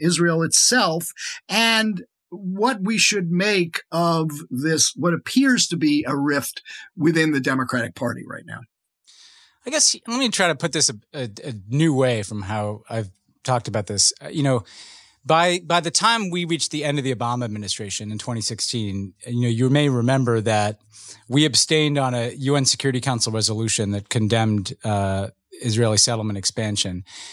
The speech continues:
Speaker 2: and took a lot of heat <laughs> on the way out the door.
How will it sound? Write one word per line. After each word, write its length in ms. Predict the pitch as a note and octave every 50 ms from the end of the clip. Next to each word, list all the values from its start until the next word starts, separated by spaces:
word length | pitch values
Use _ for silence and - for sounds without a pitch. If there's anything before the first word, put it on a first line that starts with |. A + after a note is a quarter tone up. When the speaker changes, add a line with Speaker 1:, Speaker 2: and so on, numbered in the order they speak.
| - - _
Speaker 2:
and 160 | C#3+ B2+ B2
took 140 | D#3+ D#3+ D3
a 40 |
lot 360 | C3+ B2 A#2+ C3+ C#3 C#3+ C#3+ C#3
of 80 | B2+ A2
heat 340 | - B2+ B2 - - - - -
<laughs> 60 | -
on 80 | F3+ F3
the 80 | D#3+
way 180 | C3+ D3 D#3 C#3+
out 160 | C3+ C3+ B2
the 80 | - C3
door. 380 | A2+ B2 C3 B2+ B2 A#2 A2